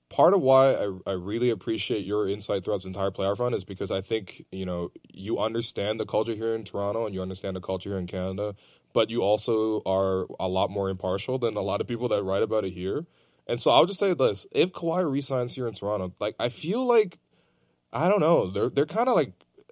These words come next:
heavy favorites, in my opinion, to, you know,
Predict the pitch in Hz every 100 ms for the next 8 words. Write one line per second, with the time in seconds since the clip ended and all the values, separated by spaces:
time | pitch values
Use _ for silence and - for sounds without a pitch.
0 | - - - 139 147 120 107 107 98 90
1 | - - 107 110 104 110 98 87 92 -
2 | 98 90 - _ - 113